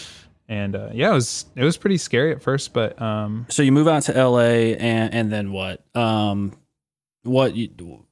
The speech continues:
Speaker 2: how long did it take before something maybe felt consistent, if, if it even has yet?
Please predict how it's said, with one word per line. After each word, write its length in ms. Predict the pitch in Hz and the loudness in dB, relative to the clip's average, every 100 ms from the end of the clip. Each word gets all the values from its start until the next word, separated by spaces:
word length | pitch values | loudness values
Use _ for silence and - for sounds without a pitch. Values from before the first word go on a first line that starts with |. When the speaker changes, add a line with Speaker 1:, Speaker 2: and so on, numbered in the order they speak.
| _ _ _ 151 | _ _ _ -4
Speaker 2:
how 180 | - 139 | 0 4
long 220 | 139 135 | 6 6
did 140 | 120 | 4
it 100 | 98 | 2
take 340 | - 120 117 110 | 2 2 2 0
before 1000 | 110 - 117 113 110 107 104 104 101 98 | -2 0 0 2 2 2 2 0 -2 -4
something 500 | - 120 - 113 110 | 0 0 0 -2 0
maybe 220 | 107 104 | 0 -2
felt 440 | - 117 110 104 _ - | 0 2 2 0 _ -4
consistent, 600 | 131 113 131 127 - 110 | -2 0 0 0 0 0
if, 140 | 117 147 | 2 2
if 160 | 147 | 4
it 80 | 151 | 4
even 220 | 143 120 | 4 4
has 300 | 120 131 123 | 4 4 2
yet? 300 | 101 95 - | 0 -4 -8